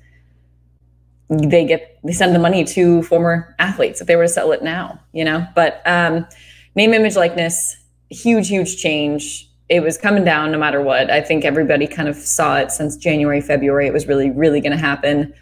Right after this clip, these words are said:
We saw major deals happen. The first one was the twin sisters at Fresno State signing with Boost Mobile, m-,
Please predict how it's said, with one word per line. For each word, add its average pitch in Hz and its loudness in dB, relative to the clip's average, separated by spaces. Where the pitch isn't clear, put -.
We 160 2
saw 156 0
major 160 2
deals 151 2
happen. 156 -2
The 143 0
first 170 0
one 156 0
was 143 4
the 147 4
twin 165 0
sisters 143 2
at - -8
Fresno 147 0
State 139 -2
signing 143 -2
with 151 -2
Boost 156 0
Mobile, 139 -2
m-, 147 -2